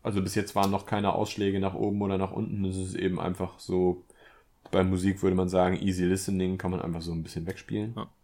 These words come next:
Speaker 2: Ja, kommt ein bisschen drauf an, wie man sich das auch so einstellt, ne? Man kann's schon, die Schwierigkeit schon arg hochdrehen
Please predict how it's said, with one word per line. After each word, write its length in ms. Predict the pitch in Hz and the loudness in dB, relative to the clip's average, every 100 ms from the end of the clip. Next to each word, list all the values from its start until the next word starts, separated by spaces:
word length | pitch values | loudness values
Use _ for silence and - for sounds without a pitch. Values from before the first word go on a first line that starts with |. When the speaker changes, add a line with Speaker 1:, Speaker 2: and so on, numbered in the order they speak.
| _ _ 123 | _ _ 0
Speaker 2:
Ja, 120 | 135 | 2
kommt 180 | 143 143 | 2 2
ein 40 | |
bisschen 160 | 135 147 | 0 2
drauf 180 | 113 113 | 2 2
an, 140 | 113 | 2
wie 80 | 120 | 2
man 120 | 107 | 0
sich 120 | 101 | -2
das 160 | 104 - | -6 -8
auch 100 | 95 | -10
so 140 | - | -10
einstellt, 420 | - 95 - 95 | -12 -12 -8 -6
ne? 180 | 101 127 120 | -4 -6 -6
Man 340 | 104 104 104 | -8 -6 -6
kann's 240 | 104 139 - | -2 -2 0
schon, 440 | 127 117 113 110 - - - | 2 2 2 -2 -14 -20 -4
die 80 | 113 | -2
Schwierigkeit 500 | - 131 127 120 113 | 2 0 4 2 2
schon 200 | 120 110 | -4 0
arg 380 | 113 120 - - | 4 4 4 4
hochdrehen 760 | 127 123 - 117 117 117 | 4 2 -2 2 4 2